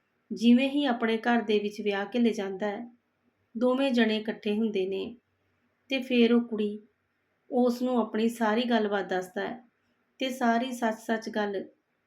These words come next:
ਜਿਹੜੀ ਉਸ ਕੁੜੀ ਨੂੰ ਦੱਸ ਦਿੰਦਾ। ਇਹ ਇਸ ਤਰ੍ਹਾਂ ਕਰਕੇ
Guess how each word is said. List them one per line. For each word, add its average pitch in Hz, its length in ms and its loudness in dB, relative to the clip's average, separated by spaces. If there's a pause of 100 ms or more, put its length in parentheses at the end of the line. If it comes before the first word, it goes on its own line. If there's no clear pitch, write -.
ਜਿਹੜੀ 240 300 4
ਉਸ 247 200 0
ਕੁੜੀ 220 280 2
ਨੂੰ 220 120 0
ਦੱਸ 185 220 -4
ਦਿੰਦਾ। 202 580 -6 (880)
ਇਹ 233 140 4
ਇਸ 240 100 0
ਤਰ੍ਹਾਂ 233 240 2
ਕਰਕੇ 214 640 -2